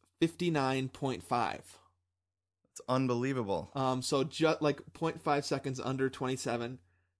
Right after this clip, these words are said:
Speaker 1: That's
Speaker 2: Yep.
Speaker 1: for real. I couldn't believe it. Um,
Speaker 2: Yeah.
Speaker 1: and I think it was,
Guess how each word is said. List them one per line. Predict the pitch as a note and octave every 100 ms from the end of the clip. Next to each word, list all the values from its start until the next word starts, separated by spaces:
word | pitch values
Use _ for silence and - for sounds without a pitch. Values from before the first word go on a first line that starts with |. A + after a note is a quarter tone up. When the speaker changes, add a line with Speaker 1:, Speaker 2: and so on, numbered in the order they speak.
| -
Speaker 1:
That's | C#3+
Speaker 2:
Yep. | A#3
Speaker 1:
for | F3
real. | E3 D3 C#3 D3 D#3 -
I |
couldn't | C3 E3+ E3
believe | D3+ D3 C#3
it. | C#3+ D3 - _ _ _ _
Um, | C3 B2
Speaker 2:
Yeah. | B2+ F#2+ - -
Speaker 1:
and | D3+ -
I | D3
think | - G#4+
it | -
was, | E3 E3 E3+ -